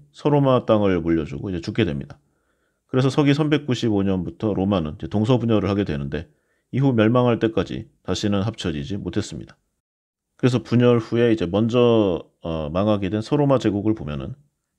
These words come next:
이제 이탈리아나 프랑스, 스페인, 북아프리카 이쪽 지역을, 어, 좀 포괄하는 그런 범위였습니다. 하지만 로마 제국이라는 말이 무색하게 황제권은 대대로 약했고요. 이민족의 침략이 계속된 역사의 연속이었습니다. 그리고 국가의 실권이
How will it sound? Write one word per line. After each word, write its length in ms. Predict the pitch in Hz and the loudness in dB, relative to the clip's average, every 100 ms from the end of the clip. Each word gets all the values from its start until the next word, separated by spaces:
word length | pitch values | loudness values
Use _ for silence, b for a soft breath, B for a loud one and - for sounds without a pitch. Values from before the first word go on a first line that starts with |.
| _ | _
이제 120 | 101 | -4
이탈리아나 800 | 107 - 131 127 123 120 120 - | -2 2 2 4 4 4 0 0
프랑스, 380 | 151 139 - | 0 0 -2
스페인, 480 | 82 - 147 101 71 | -10 -4 -2 -2 -4
북아프리카 680 | - 117 113 110 101 - 71 - | -4 -2 -2 -4 -8 -8 -12 -12
이쪽 220 | 117 147 143 | -4 -2 0
지역을, 840 | 135 127 113 120 110 101 78 - _ - | 2 4 4 6 6 6 0 -8 _ -10
어, 280 | 76 71 67 | -8 -6 -8
좀 180 | - 85 | -10 -10
포괄하는 500 | 110 127 101 71 67 | -4 -2 -2 -4 -8
그런 300 | - 120 123 | 0 0 2
범위였습니다. 720 | 113 98 113 98 - - - - _ _ _ _ _ _ - | 0 0 0 -2 -6 -14 -16 -20 _ _ _ _ _ _ -6
하지만 300 | 135 131 120 | 0 2 4
로마 240 | 110 127 | 4 4
제국이라는 800 | 120 120 117 117 117 113 110 101 | 2 2 0 0 2 4 2 2
말이 280 | 90 92 92 | 2 2 0
무색하게 640 | 87 - 107 101 78 76 - | -2 -6 -8 -8 -8 -8 -10
황제권은 640 | - 143 143 143 113 110 | -6 0 0 2 2 2
대대로 400 | 95 90 98 95 | 2 0 0 0
약했고요. 580 | 80 - 101 87 80 113 _ - | -2 -4 -8 -6 -8 -8 _ -2
이민족의 460 | 123 131 123 123 | 0 2 2 0
침략이 420 | - 135 127 113 | 0 2 2 4
계속된 640 | 110 92 95 - 92 85 80 | 2 -2 -4 -4 -4 -2 -4
역사의 460 | 78 - 80 82 | -8 -8 -6 -4
연속이었습니다. 760 | 92 101 113 107 - - - - _ _ _ _ _ | -2 -2 2 2 0 -10 -18 -20 _ _ _ _ _
그리고 160 | 131 117 | -2 -2
국가의 340 | 123 - 127 | 0 2 4
실권이 540 | 117 92 127 95 82 | 4 0 0 0 -2